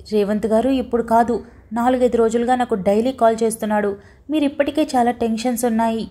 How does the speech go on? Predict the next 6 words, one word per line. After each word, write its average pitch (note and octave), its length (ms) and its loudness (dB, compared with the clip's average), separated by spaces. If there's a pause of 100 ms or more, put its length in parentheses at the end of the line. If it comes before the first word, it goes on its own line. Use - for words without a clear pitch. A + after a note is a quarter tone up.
(100)
ఇది G#3+ 160 -4
కూడా B3 220 4
పెంచడం A#3+ 580 -2
ఎందుకని A3+ 540 -2 (320)
సైలెంట్ B3 420 0
అయిపోయాను. G#3+ 540 0